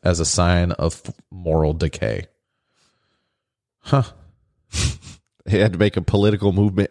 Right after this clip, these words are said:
Speaker 2: against Krampus. It's impressive.
Speaker 1: Apparently, I need to watch this movie.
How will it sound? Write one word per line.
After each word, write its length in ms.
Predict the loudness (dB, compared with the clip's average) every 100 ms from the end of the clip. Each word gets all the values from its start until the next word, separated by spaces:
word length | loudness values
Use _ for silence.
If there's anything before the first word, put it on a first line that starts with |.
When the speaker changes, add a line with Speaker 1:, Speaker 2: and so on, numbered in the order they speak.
| -4
Speaker 2:
against 500 | -2 0 0 -6 -6
Krampus. 600 | 0 0 0 -4 -6 -14 _ _ _ _ _ _ _ _ _ _ _ _ _ _ _ _ _ _ _ _ _ _ _ _ _ _ _ _ _ _ _ _ _
It's 80 | -10
impressive. 520 | -2 0 -2 -8 -16 _ _
Speaker 1:
Apparently, 400 | 0 2 2 0
I 40 |
need 120 | 2
to 60 | 2
watch 180 | 2 2
this 140 | 0
movie. 340 | 2 0 0